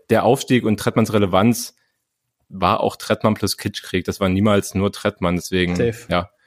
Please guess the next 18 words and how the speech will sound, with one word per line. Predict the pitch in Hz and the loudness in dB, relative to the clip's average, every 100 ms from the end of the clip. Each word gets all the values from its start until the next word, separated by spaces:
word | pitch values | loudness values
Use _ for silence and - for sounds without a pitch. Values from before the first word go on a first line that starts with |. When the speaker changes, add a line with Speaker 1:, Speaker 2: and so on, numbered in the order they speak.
| _ _ _ | _ _ _
Speaker 1:
voll | - 104 | -2 2
der | 101 | 2
traurige | 98 98 92 90 | 2 -2 0 0
Abschluss | 87 - 95 | -2 -4 -2
aus | 98 | -2
meiner | 95 95 92 90 87 - | 0 0 -2 -2 -6 -10
Sicht. | - 95 95 | -2 -2 0
Hat | 95 | -2
mich | 95 | -2
überhaupt | 104 92 101 | 0 2 2
nicht | 107 - | -2 -8
gecatcht. | - 104 - - - | -2 -2 -2 -12 -6
Und | - 160 | -2 0
die | 190 | 0
ganzen | 139 185 - | 0 0 0
Features | 165 - 160 202 - | -2 -2 0 0 2
auch | 123 - | 0 2
noch. | 113 | -2